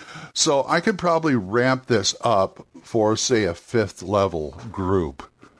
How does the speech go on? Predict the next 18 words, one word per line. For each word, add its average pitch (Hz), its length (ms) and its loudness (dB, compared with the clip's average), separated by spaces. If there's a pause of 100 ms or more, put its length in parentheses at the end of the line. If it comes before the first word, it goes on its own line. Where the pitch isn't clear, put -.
(520)
considering 113 640 2
all 107 220 2
the 101 120 -2
stuff - 380 0
they 98 160 0
have 82 600 -2
and 92 240 0
their 90 180 0
abilities. 85 720 -2 (320)
And 185 80 -4
that's 214 200 0
what 226 120 -6
you 240 60 -2
gotta 160 260 2
do. 113 140 -2
You 104 160 -2
just 175 280 -2
gotta 147 420 2